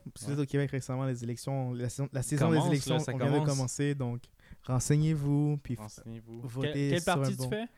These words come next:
Speaker 2: Quel, tu fais partie ?
Speaker 1: Euh, au fédéral, je, je suis N P D.
Speaker 2: N P D.
Speaker 1: Mais, euh, je, je suis pas un grand fan de la, de tout ce qui se passe au Québec, malheureusement.
Speaker 2: Ok, donc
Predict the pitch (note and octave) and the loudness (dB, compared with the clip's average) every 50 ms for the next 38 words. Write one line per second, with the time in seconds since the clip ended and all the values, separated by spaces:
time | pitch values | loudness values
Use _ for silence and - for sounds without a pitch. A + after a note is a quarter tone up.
0 | - - - - - - - _ - C#3+ C#3 - - - D#3 D#3 D3+ - - G3+ | -20 -20 -20 -20 -20 -20 -20 _ -18 -16 -16 -10 -8 -6 -6 -6 -6 -8 -8 -12
1 | A3 - - - - - - - - C#3 C#3+ C#3+ - - - D#3+ - G3 F#3 F#3 | -12 -12 -12 -12 -10 -10 -6 -4 -2 0 0 0 2 2 2 4 6 6 6 6
2 | F#3 G3 A#3+ C#4 C4+ - - - - - - - D3+ C#3+ C#3+ D3 C3+ C#3+ C3+ C#3+ | 6 6 6 4 4 0 -4 -8 -8 -8 -2 0 2 2 2 2 2 2 2 2
3 | E3 C#4 - - - - _ _ _ _ _ _ - A#2 A2+ A2 - G2+ G2+ G2 | 2 0 -2 -6 -14 -20 _ _ _ _ _ _ -10 -8 -8 -6 -6 -8 -8 -8
4 | - - - _ _ _ _ _ _ _ C3 B2 A#2+ A#2+ A#2 A#2 A#2 A#2 A2+ A2+ | -10 -12 -16 _ _ _ _ _ _ _ -6 -4 -2 -2 0 0 0 0 0 0
5 | A2+ A2+ A2 A2 A2 A2 A2 A2 A2 - - - - - - A#2+ - - C#3+ C#3+ | 0 -2 -2 -2 -2 -2 -2 -4 -6 -8 -10 -14 -12 -8 -8 -8 -4 -2 -2 0
6 | C#3 B2+ B2 A#2+ A2 A#2 A2+ G#2+ - - A#2+ B2 A#2+ A#2+ A#2 A#2 A2 G#2+ G#2+ G#2+ | 0 -2 -2 -4 -6 -8 -8 -8 -8 -8 -8 -6 -6 -6 -6 -6 -6 -6 -6 -6
7 | G#2+ G#2 G#2 G#2 G#2+ A#2 - _ _ _ _ _ _ _ _ _ _ _ _ _ | -8 -8 -8 -10 -10 -12 -16 _ _ _ _ _ _ _ _ _ _ _ _ _
8 | _ - - B2 - A2+ A2 G#2+ A2 G#2+ G#2+ - - B2+ A#2+ - - - - A#2+ | _ -20 -14 -8 -6 -4 -4 -4 -4 -4 -6 -6 -6 -8 -8 -8 -10 -12 -10 -10
9 | - C3 B2 A2+ A2+ A#2+ C3+ - - - _ _ _ _ _ C3+ A2 A2 A2 A2+ | -10 -8 -6 -4 -4 -4 -6 -8 -14 -20 _ _ _ _ _ -10 -8 -6 -6 -6
10 | A2+ A#2 B2+ B2+ C#3+ - _ _ _ _ _ _ _ _ _ - _ _ _ - | -6 -6 -6 -6 -6 -8 _ _ _ _ _ _ _ _ _ -20 _ _ _ -14
11 | - A#2+ - - A#2 G#2+ | -12 -12 -6 -4 -4 -2